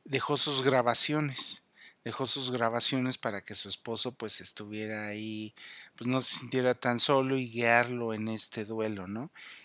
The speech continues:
Y, y la primera escena que, que viene cuando le das play a, al capítulo dos es, "No estés de luto por siempre". Es un comentario que hizo la señora en el video y él está en cama,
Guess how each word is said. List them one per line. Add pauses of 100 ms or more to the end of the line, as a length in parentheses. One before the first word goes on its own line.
Y, (220)
y
la
primera
escena
que,
que
viene
cuando (300)
le
das
play
a,
al
capítulo
dos
es, (460)
"No
estés
de
luto
por
siempre".
Es
un
comentario
que
hizo
la
señora
en
el
video (800)
y (640)
él
está
en
cama,